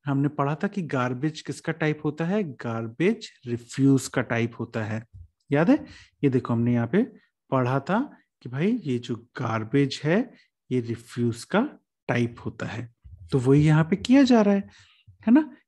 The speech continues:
ये देखो गार्बेज को पिग्स को खिला दिया, यानी रिफ्यूज को पिग्स को खिला दिया, that is hog feeding।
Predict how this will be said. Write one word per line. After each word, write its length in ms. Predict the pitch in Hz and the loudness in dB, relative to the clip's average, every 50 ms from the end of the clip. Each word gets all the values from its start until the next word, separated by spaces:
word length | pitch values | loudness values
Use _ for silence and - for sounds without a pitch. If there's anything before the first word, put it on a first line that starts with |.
| - - | 0 0
ये 60 | 208 | 4
देखो 260 | 208 233 220 226 208 | 4 4 2 2 0
गार्बेज 520 | 175 156 156 135 131 131 131 151 151 147 - | 0 2 2 2 2 2 0 -2 -2 -2 -4
को 180 | - 226 254 | -2 -2 -2
पिग्स 340 | 262 - - 147 123 - - | -2 0 -2 -4 -4 -4 -8
को 120 | - 202 | -6 -6
खिला 280 | 208 - - 160 139 117 | -4 -2 -2 -2 -2 -2
दिया, 220 | 107 - - - - _ _ _ _ _ _ - | -4 -8 -12 -16 -16 _ _ _ _ _ _ -8
यानी 180 | 127 120 143 147 | -4 -2 -2 -2
रिफ्यूज 420 | 139 135 - - - 127 120 123 | -2 -4 -6 -4 -4 -4 -4 -4
को 140 | - - 220 | -2 -2 -2
पिग्स 320 | 214 - 127 113 - - | 0 0 -2 -2 -4 -10
को 140 | - - 226 | -4 -4 -4
खिला 260 | 226 - 165 131 117 | -4 -2 -4 -4 -4
दिया, 260 | 180 - - - 202 | -4 -8 -6 -6 -6
that 200 | 214 208 185 - | -4 -4 -8 -8
is 140 | - 208 208 | -6 -8 -8
hog 440 | 208 - - 135 113 110 - - - | -8 -10 -10 -8 -8 -8 -10 -16 -16
feeding। 280 | - - - - 110 | -14 -14 -12 -12 -14